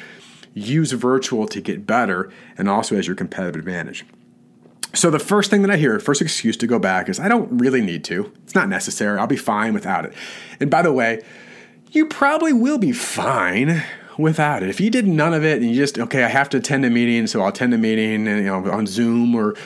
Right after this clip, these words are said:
go to meeting, okay, but I don't really wanna be good at it. And I'm gonna, you know, I'm not, that's who I am, that's not who I am, so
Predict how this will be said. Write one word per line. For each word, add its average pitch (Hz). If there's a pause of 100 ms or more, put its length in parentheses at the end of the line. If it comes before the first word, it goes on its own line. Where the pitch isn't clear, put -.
(120)
go 127
to 123
meeting, 110
okay, 110
but 101
I 98
don't 110
really 107
wanna 104
be 95
good 98
at 98
it. 101
And 98
I'm 110
gonna, 107
you 110
know, 90
I'm 101
not, 120
that's -
who 135
I 104
am, 107
that's -
not 123
who 120
I 104
am, 98
so 87